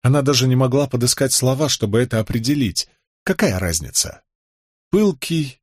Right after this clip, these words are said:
и решительный, как ровно горящее жаркое пламя. Он обуздал свою ярость и держит её на коротком поводке.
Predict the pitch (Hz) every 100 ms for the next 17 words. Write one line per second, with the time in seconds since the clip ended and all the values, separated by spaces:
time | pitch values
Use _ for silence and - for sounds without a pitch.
0 | - 110 104 - - - 131 127 113 113
1 | - 123 127 117 110 107 107 117 117 -
2 | 107 98 101 107 - 98 - 98 98 85
3 | 69 _ _ _ _ 113 127 117 120 117
4 | 139 127 113 110 104 143 165 156 - 120
5 | 107 160 147 156 147 147 143 123 113 110
6 | - 113 101 104 98 - 104 95